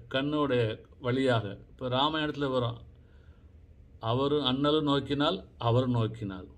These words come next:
இப்போ சாதாரணமாக ஒரு இந்த தியான பயிற்சி பழகி பழகி வர, ஒரு ஆணுடைய வலது கண்ணால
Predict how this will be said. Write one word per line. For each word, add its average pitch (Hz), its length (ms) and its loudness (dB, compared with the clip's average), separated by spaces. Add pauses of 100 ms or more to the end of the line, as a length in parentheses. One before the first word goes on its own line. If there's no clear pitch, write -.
(1040)
இப்போ 127 140 -6
சாதாரணமாக 143 1080 2 (760)
ஒரு 127 240 0 (960)
இந்த 127 140 -6
தியான 143 380 0
பயிற்சி 131 420 0
பழகி 127 320 0
பழகி 127 320 0
வர, 120 480 0 (760)
ஒரு 117 180 2
ஆணுடைய 131 960 2
வலது 139 360 2
கண்ணால 123 640 0